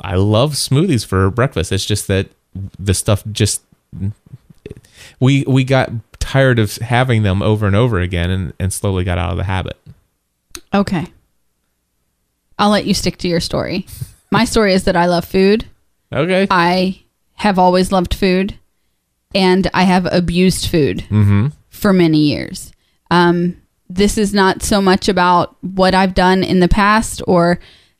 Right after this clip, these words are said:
Speaker 2: um, this is really about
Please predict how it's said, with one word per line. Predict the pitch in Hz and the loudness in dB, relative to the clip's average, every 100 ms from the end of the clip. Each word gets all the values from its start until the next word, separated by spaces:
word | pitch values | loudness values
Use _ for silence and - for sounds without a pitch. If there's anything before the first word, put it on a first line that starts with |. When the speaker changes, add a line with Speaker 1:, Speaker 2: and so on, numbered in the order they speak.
| _ - | _ -2
Speaker 2:
um, | 185 170 165 180 - - _ _ | 0 0 -2 -6 -8 -20 _ _
this | 233 240 | 0 2
is | 220 190 | -2 2
really | 208 185 185 - | 2 4 2 2
about | 185 185 165 170 - - | 2 2 2 2 -2 -12